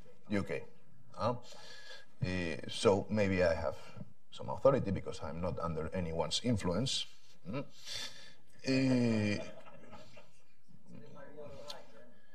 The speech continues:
is it, is it the right moment to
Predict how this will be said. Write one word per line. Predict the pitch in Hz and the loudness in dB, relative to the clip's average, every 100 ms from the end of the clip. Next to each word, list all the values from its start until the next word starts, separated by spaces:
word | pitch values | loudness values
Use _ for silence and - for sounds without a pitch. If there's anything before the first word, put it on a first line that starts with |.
| - - - - - - - | -8 -8 -8 -8 -8 -8 -4
is | 151 135 | 0 4
it, | 170 131 - - - - - - - - - - - | 6 4 0 -4 -4 -6 -8 -8 -6 -8 -8 -8 -4
is | 123 165 | 0 4
it | |
the | 143 | 8
right | 120 117 120 | 12 12 12
moment | 107 101 101 117 120 - - - - - - - - - | 8 6 6 6 4 0 -4 -6 -6 -6 -6 -6 -8 -6
to | 98 90 92 - - - | -2 -2 -2 -4 -6 -6